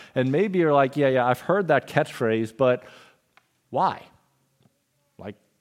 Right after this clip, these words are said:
why should I worship God? Why is God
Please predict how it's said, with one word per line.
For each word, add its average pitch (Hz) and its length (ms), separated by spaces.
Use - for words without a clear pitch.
why 170 840
should 135 240
I 120 340
worship 117 460
God? 120 320
Why 113 300
is 123 160
God 110 480